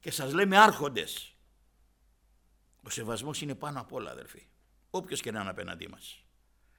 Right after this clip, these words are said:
«Θέλεις», λέει, «να μη φοβήσετε», λέει, την εξουσία. Πράτε το αγαθόν. Μίλα γλυκά. Γλυκή απόκρισης κατά πραήνη θυμών.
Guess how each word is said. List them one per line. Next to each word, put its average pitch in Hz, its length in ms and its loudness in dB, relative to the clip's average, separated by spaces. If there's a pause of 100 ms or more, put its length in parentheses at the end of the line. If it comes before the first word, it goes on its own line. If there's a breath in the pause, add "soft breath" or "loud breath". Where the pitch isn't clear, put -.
(640 soft breath)
«Θέλεις», 147 420 0
λέει, 165 160 2
«να 156 120 2
μη 156 80 0
φοβήσετε», 165 500 -4
λέει, 180 140 -2
την 180 120 -10
εξουσία. 180 640 -10 (920)
Πράτε 156 280 -12
το 143 140 -12
αγαθόν. - 540 -10 (1160)
Μίλα 151 840 0 (440)
γλυκά. 113 680 -4 (1000 soft breath)
Γλυκή 143 440 2
απόκρισης 160 920 0 (220)
κατά 127 240 -2
πραήνη 139 380 2
θυμών. 131 460 -8